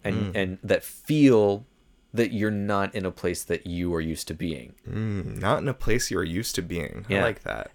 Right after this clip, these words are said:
Speaker 1: And my favorite thing that he does, so often he'll keep the downbeat kind of vague.
Speaker 2: Uh, so he uses both harmonic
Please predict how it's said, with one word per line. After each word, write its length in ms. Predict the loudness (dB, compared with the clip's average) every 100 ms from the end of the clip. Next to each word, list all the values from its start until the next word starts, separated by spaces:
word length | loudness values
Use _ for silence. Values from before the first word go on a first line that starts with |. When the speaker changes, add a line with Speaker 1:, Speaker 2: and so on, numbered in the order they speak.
| 2
Speaker 1:
And 240 | 2 2 _ _ -2
my 160 | -2
favorite 500 | 0 4 4 4 2
thing 160 | 0 -4
that 120 | -2
he 120 | -6
does, 480 | -2 -2 -2 -6 -10 _
so 340 | -12 4 4
often 520 | 6 0 -4 -6 -8 -10 -4
he'll 160 | -4
keep 240 | -2 -4 -2
the 100 | -2
downbeat 640 | 0 -2 -2 -4 -4 -6 _ _ _ -10
kind 260 | -6 -4
of 80 | -4
vague. 460 | -2 -2 -2 -6 -20 _ _ _ -8
Speaker 2:
Uh, 160 | -4
so 200 | 0 0
he 140 | 2 2
uses 480 | 4 4 4 0
both 720 | -2 -10 -14 2 6 6 2 -18 -20 -20 _
harmonic 840 | 2 6 6 8 6 6 4 -2